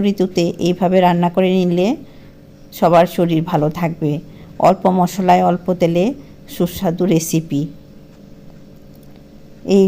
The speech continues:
ফ্লেমটা এখন আছে, ফুটে উঠছে, এরপর আমি এটা লো করে দেব। এই যে লো করে দিচ্ছি, এই লো ফ্লেমে রান্না হবে। এভাবে রান্না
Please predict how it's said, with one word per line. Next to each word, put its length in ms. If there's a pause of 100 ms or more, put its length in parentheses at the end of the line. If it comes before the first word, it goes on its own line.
ফ্লেমটা 380 (100)
এখন 180 (120)
আছে, 200 (140)
ফুটে 300
উঠছে, 300 (200)
এরপর 240 (100)
আমি 180
এটা 140 (140)
লো 80 (140)
করে 240
দেব। 120 (1700)
এই 100
যে 140 (120)
লো 80 (120)
করে 180
দিচ্ছি, 380 (140)
এই 140
লো 100 (120)
ফ্লেমে 360 (100)
রান্না 340
হবে। 240 (1200)
এভাবে 300
রান্না 240